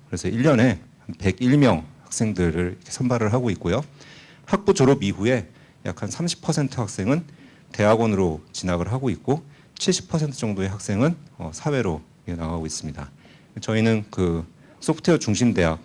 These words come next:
어, 사업에 지금 참여를 하고 있습니다. <clears throat> 그럼 이제, 어, 시스템 프로그래밍 과목에 대해서, 어, 소개를 드리면요. 삼 학년 일 학기 과목입니다. 그래서 봄학기 과목이고 지금 이천십칠 학년도에도,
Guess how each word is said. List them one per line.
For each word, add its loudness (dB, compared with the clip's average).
어, -8
사업에 -2
지금 -10
참여를 -2
하고 -8
있습니다. -8
<clears throat> -16
그럼 0
이제, 2
어, -4
시스템 -2
프로그래밍 2
과목에 -2
대해서, -8
어, -16
소개를 -8
드리면요. -6
삼 0
학년 4
일 2
학기 2
과목입니다. -4
그래서 -6
봄학기 2
과목이고 0
지금 -4
이천십칠 0
학년도에도, 0